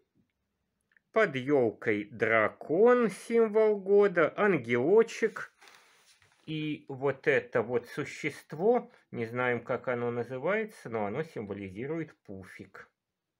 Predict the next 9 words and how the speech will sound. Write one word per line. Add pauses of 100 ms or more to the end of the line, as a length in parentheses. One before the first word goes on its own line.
(340)
Змея
и
пауки — (120)
это
потому,
что
мы
любим
Хэллоуин,